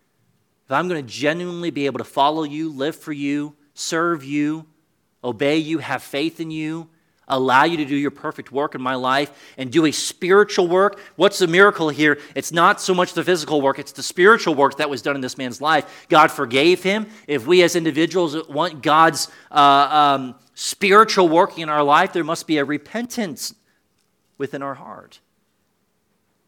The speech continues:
an acknowledgement, admittance, a turning away from our sin. You're here today and you don't have a relationship with God, that is to say,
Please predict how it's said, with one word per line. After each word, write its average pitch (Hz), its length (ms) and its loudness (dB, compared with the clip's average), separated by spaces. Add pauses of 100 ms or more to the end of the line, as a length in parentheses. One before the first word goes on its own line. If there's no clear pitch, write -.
an 147 100 -14
acknowledgement, 156 560 -4
admittance, 135 920 -8 (320)
a 151 80 -8
turning 180 420 -6
away 160 600 -2 (260)
from 143 200 -10
our 120 120 -8
sin. 101 420 -16 (1600)
You're 147 80 -10
here 151 160 -6
today 143 340 -4
and 139 80 -10
you 131 100 -10
don't 131 180 -8
have 139 160 -10
a 127 40 -12
relationship 127 540 -8
with 113 100 -12
God, 131 360 0 (240)
that 139 100 -4
is 127 160 -6
to 123 60 -12
say, 120 320 -4